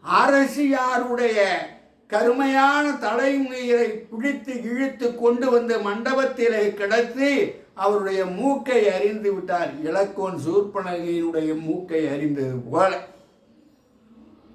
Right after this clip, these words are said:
அரசர் விழித்து பார்க்கின்ற பொழுது அரசியார் அழுது கொண்டிருக்கின்றார்.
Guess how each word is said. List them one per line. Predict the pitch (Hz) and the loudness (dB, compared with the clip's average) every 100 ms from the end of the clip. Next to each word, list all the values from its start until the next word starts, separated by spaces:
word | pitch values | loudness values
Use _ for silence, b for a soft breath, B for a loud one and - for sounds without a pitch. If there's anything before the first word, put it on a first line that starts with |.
| _ - _ _ - - _ _ _ _ | _ -20 _ _ -20 -20 _ _ _ _
அரசர் | - 175 269 247 269 285 233 | 0 2 4 4 6 6 4
விழித்து | 240 285 302 302 294 | 0 0 -2 0 0
பார்க்கின்ற | 285 254 277 - 285 277 262 | 0 -2 -2 -2 -2 0 2
பொழுது | 269 277 285 311 294 - - - 175 | 0 0 2 4 4 4 -2 -10 -4
அரசியார் | 269 247 240 240 220 196 | -2 -2 -4 -2 -2 -2
அழுது | 170 165 180 | -4 -6 -2
கொண்டிருக்கின்றார். | 170 151 147 123 - 110 - - | -4 -2 -6 -10 -14 -14 -14 -14